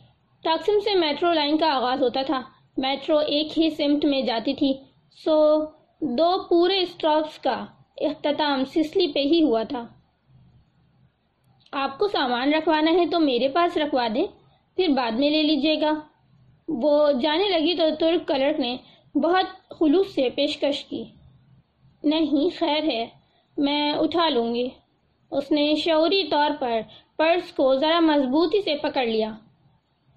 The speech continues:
بس مجھے جواہر سے ذرا سی شاپنگ کرنی ہے،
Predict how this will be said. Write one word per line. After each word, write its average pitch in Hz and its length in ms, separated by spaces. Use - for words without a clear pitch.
بس 330 320
مجھے 381 240
جواہر 294 460
سے 349 560
ذرا 311 220
سی 339 120
شاپنگ 302 400
کرنی 247 340
ہے، 247 120